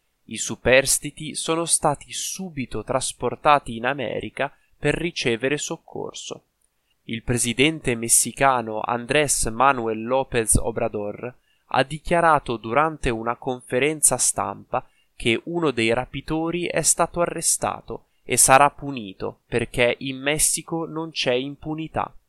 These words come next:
Secondo le ricostruzioni, il gruppo di americani si trovava in Messico perché uno di loro doveva sottoporsi a un'operazione di chirurgia plastica.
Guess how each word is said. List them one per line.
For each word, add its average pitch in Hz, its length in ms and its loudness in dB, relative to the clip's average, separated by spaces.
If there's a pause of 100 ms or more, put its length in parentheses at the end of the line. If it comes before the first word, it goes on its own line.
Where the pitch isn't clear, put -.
(640)
Secondo 143 640 0
le 117 120 2
ricostruzioni, 117 1300 -6
il 139 220 -10
gruppo 160 380 -4
di 131 100 0
americani 151 840 -2
si - 240 8
trovava 160 540 2
in 139 160 -6
Messico 110 640 -4 (200)
perché 120 320 0
uno 151 320 0
di 120 140 -4
loro 156 420 0
doveva 147 480 0
sottoporsi 160 1080 -6
a 147 140 4
un'operazione 151 1080 2
di 120 220 -10
chirurgia 151 760 -4
plastica. - 760 -4